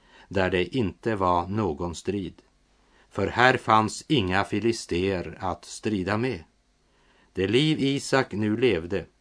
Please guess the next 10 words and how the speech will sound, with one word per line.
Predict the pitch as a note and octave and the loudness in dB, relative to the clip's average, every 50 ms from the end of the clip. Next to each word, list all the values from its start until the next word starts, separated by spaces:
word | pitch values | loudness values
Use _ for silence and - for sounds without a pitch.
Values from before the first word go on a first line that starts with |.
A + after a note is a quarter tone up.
| _ _ _ _ _ _ _ _ _ | _ _ _ _ _ _ _ _ _
gjorde | - G2 G#2 G2 G2 G2 G2 G2 | -2 -2 0 0 2 2 2 2
långt | F2+ E2+ F#2 G#2+ B2+ C#3 C#3 B2+ - - - - | 2 2 2 2 4 2 2 -2 -6 -12 -16 -14
större | - - - G2 G2 G#2 G#2 G#2+ A#2 A#2 | -10 -6 -4 -2 -2 -2 0 0 0 0
intryck | - - C3+ F#2+ E2+ E2 - - A2+ A2+ F2+ - - - - _ | 0 -2 -4 -4 -4 -6 -4 -2 -2 -2 -2 -2 -8 -18 -14 _
på | - G2 | -4 -4
filisternas | E2+ - F#2+ F2+ G2 F#2+ - - - E2 F2 F2+ F#2 G2 G2 - - | -2 -2 -2 -2 -2 -4 -6 -6 -6 -4 -4 -2 -2 -2 -4 -6 -8
kung | - - - A#2 A2+ F2 C#2+ C#2+ - _ _ _ _ _ _ _ - _ _ | -10 -4 -2 -2 -2 -2 -4 -10 -14 _ _ _ _ _ _ _ -20 _ _
än | - G#2 G#2 F#2+ | -2 -2 0 0
då | F#2+ F#2 | 0 -2
han | D#2 F#2+ F#2 F2+ F2 E2 | 0 0 -2 -2 -2 -6